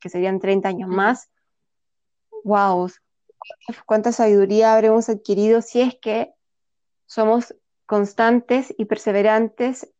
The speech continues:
Speaker 1: en seguir logrando esta, mm,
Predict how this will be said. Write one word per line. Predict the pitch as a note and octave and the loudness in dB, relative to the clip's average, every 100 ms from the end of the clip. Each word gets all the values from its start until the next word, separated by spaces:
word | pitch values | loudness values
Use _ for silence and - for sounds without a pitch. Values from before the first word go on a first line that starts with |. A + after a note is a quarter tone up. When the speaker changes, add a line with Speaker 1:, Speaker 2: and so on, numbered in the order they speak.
| _ | _
Speaker 1:
en | - F#3+ F#3+ G3+ G3 F#3+ | -8 -6 -4 -4 -4 -6
seguir | - G3+ A3 | -4 -4 0
logrando | A3+ G#3+ G#3+ G#3+ A3 A3 | 2 4 2 2 0 0
esta, | A3+ - G#3+ G#3 G3+ | -2 -4 -2 0 0
mm, | G#3 G#3 | -2 -4